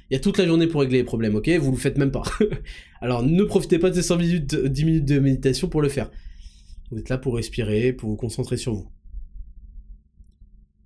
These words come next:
Et, euh, j'ai rajouté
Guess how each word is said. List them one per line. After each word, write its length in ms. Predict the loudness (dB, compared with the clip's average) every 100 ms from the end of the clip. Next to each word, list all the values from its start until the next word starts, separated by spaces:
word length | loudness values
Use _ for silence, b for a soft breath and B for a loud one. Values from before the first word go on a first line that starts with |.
| -20 _ -20 -12 -2
Et, 400 | 2 4 2 0 -2
euh, 560 | 0 0 0 2 0
j'ai 180 | 0 0
rajouté 600 | 2 2 2 2 0 -2